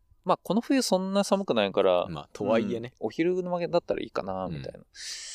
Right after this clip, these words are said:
Speaker 2: あんたロードバイクあるんですか？
Speaker 1: あるよ。今ちょっとバラバラになってるけど。
Speaker 2: <laughs> ないじゃん。
Speaker 1: え？
Speaker 2: <laughs> 乗れないじゃん。
Speaker 1: そう。あのね、ホイール買ったんだよ。やっぱり自転車のテンション上げてこうと思って。
Speaker 2: あ、珍しい。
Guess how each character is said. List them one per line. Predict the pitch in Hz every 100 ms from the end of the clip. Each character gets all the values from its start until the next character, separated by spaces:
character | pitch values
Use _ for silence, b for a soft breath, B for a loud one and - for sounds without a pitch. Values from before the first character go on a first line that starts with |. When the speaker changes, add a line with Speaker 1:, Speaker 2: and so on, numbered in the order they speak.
| B -
Speaker 2:
あ |
ん | 156
た | 95
ロ | 113
ー |
ド | 156
バ | 151
イ | 143
ク | 80
あ | 104
る |
ん | 71
で |
す | -
か？ | -
Speaker 1:
あ | - 214
る | 156
よ。 | 98 80 - _ _ -
今 | 123 98
ち | - -
ょ |
っ |
と | 92
バ | 87
ラ | 90
バ |
ラ | 87
に | 87
な |
っ |
て | -
る | 87
け | 85
ど。 | - -
Speaker 2:
<laughs> | -
な | 107 120
い | 87
じ | -
ゃ |
ん。 | - -
Speaker 1:
え？ | - 101 - - - -
Speaker 2:
<laughs> | - 185 - 104
乗 | 101
れ | 123
な | 120 123
い |
じ | 78
ゃ | -
ん。 | B B B B B _
Speaker 1:
そ | - - 110 87
う。 | _ _ _ _ _
あ | -
の | 95 92
ね、 | 90 82 -
ホ | - 175
イ |
ー |
ル | 190
買 | -
っ | -
た | 147
ん | 95
だ | 87
よ。 | - _ _ _ _ _ _
や | 104
っ |
ぱ | - 92
り |
自 | 85 95
転 | 107
車 | 101
の | 98
テ | 95 104
ン |
シ | -
ョ |
ン | -
上 |
げ | 87
て | -
こ | 90 82
う |
と | -
思 | -
っ |
て。 | - -
Speaker 2:
あ、 | 110 92 _ _ _ _ _
珍 | 78 82 80 95 98
し | -
い。 | 92 69